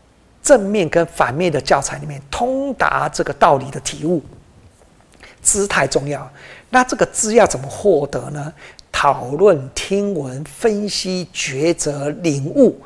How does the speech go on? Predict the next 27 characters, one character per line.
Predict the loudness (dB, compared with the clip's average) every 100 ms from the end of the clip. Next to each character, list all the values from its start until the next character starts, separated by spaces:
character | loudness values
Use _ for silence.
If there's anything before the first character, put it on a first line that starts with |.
| -20 -20 -2
并 | 0 0
且 | -2 -2
实 | 4 4 4 2 -2
践 | 2 2 2
而 | -4
知。 | 0 0 0 -6 -10
所 | 2 2
以 |
那 | 2
个 |
诚 | -2 -4 -4
意， | -2 -2 -4 -12 -20 -20 -20 -20 -14
你 | -10
看 | -2 0
那 | 0
个 |
致 | -2 -2 -2 -2
知 | -4 -6 -6
才 | -6 -6
能 | -4 -6 -8
诚 | -8 -6 -6 -4
意， | -6 -8 -16 _ -6
意 | -2 -2
诚 | 0 6 6 4
的 | -6
致 | -4 -2 -2
知 | -6 -10 -12